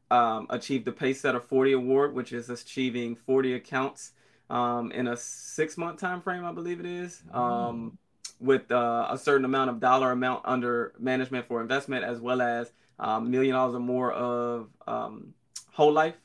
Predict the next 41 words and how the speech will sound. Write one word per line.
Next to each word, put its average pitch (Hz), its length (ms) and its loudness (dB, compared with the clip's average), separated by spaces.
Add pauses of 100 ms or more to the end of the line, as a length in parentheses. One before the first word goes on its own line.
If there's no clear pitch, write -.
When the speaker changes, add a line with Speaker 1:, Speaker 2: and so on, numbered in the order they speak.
(160)
Speaker 1:
insurance. 175 440 -6 (240)
Speaker 2:
Okay. - 180 -14
Speaker 1:
Um, 147 260 8
and 147 80 2
so 180 120 -2
it 196 80 0
was, 202 160 2
it 185 100 2
was 233 160 0
pretty 185 420 0
great. 139 380 4 (100)
Um, 127 320 4
I 123 60 2
learned 151 260 2
a 143 40 0
lot, 135 320 2
met 127 140 0
a 127 40 -4
lot 127 180 2
of 120 80 -6
great 127 260 -4
people 123 280 -8
there, 120 420 -4 (180)
um, 117 360 -8
established 120 400 -4
some 120 140 -6
good 117 180 -2
relationships, 120 560 -4
obviously 123 460 -2
learned, 120 480 -4 (460)
um, - 360 -12
a - 80 -6
lot 123 220 4
of - 140 -4 (260)
key 160 240 -4
fundamentals 131 600 0
and 117 140 -6
principles 123 500 -4
around 117 300 -2
money 120 200 -4
management 143 580 -4